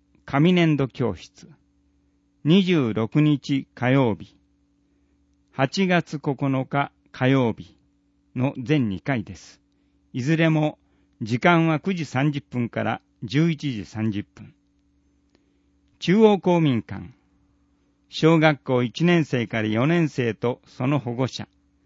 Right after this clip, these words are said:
十二組。八百円。二十日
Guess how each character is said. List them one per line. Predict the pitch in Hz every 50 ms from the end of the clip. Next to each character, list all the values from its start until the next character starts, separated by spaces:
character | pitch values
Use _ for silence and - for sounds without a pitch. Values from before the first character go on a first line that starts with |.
| _ _ _ _ _ _ _ _ _
十 | - 92 113 151 175 180 180
二 | 175 165 151
組。 | - - 147 135 117 104 95 87 - _ _ _ _ _ _ _ _ _ _ _ _ _ _ _
八 | _ - 139 139 - _
百 | 190 185 165 - 139 107
円。 | 95 85 - 139 - _ _ _ _ _ _ _ _ _ _ _ _ _ _ _ _ _ _ _
二 | - - 139
十 | - - - 175
日 | - 175 175 165 160